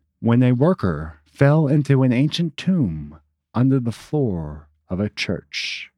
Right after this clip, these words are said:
The evidence discovered in that tomb prompted Pope Pius the twelfth to order excavations to search for the relics that were said to reside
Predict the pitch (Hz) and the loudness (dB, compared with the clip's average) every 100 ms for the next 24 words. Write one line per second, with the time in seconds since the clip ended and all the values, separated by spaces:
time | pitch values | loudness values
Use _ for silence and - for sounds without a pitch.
0 | _ _ _ _ _ _ _ _ _ _ | _ _ _ _ _ _ _ _ _ _
1 | _ _ _ - 117 127 135 127 98 85 | _ _ _ -8 -4 0 2 4 2 0
2 | - 104 - 139 147 156 135 147 131 - | -2 -4 -2 -2 0 0 2 2 2 -2
3 | - 160 110 87 82 - _ _ - - | 0 2 2 0 -4 -14 _ _ -2 2
4 | 175 - 170 139 151 143 - 156 170 170 | 2 2 0 4 2 2 -2 2 4 2
5 | - 165 - - 143 95 - - _ _ | 2 -4 -2 0 0 -2 -6 -20 _ _
6 | _ _ 143 - 143 175 175 175 - _ | _ _ -2 0 2 4 4 2 0 _
7 | - 180 - - 175 147 151 139 - - | 0 0 -2 -2 0 2 0 0 -4 -8
8 | - 71 - - _ _ _ - 117 - | -10 -12 -18 -20 _ _ _ -4 -4 0
9 | 165 180 - - 127 101 113 147 170 156 | 0 0 -4 -2 0 0 0 0 0 -4
10 | - - 110 107 - 160 180 151 127 123 | -6 -6 -4 -6 -2 -2 0 -2 0 0
11 | 117 135 147 165 147 135 | 0 0 0 -2 -4 -6